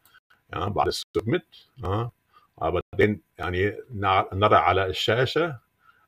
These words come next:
النتائج بشكل مباشر، آه، الأخطاء وال-، يعني الأشياء الصحيحة والى آخره. هذا هو ال-، يعني الموقع الأول.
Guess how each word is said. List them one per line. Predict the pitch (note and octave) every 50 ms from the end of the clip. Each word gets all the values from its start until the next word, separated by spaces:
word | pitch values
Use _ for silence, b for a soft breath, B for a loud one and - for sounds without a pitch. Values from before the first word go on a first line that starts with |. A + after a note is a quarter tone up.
| b -
النتائج | F#2+ F#2 F2+ F#2 F2+ - - G#2 G#2+ A2 G#2+ - -
بشكل | G2 F2+ - G2 F2 - F2 F#2 F#2 - -
مباشر، | A#2+ - C#2+ - - - - - - - -
آه، | D2 E2+ B2 D#3 E3 D3 A#2+
الأخطاء | G#2 G2 - - - - _ G2+ G2 G#2+ G#2+
وال-، | G#2 F#2 F2 E2+ F2 E2
يعني | E2+ E2+ E2+
الأشياء | D#2+ D#2+ - - E2 D#2+
الصحيحة | E2 D#2+ - D#2 - - D#2 D2+ - - -
والى | - D#2 D#2
آخره. | - - - - - - - - b b b b b b b b
هذا | - F2+ G#2 G2+ G#2
هو | F#2 G2+ G2+ G2 G2+ G2 F2+ F#2
ال-، | F2 F2 F2+ E2+ E2+
يعني | E2+ E2 E2+ E2+ E2
الموقع | E2 F2 E2+ E2+ F2 - - D#2+ C#2
الأول. | C#2+ D2 - F#2+ A2 B2 D3+ F3 G#3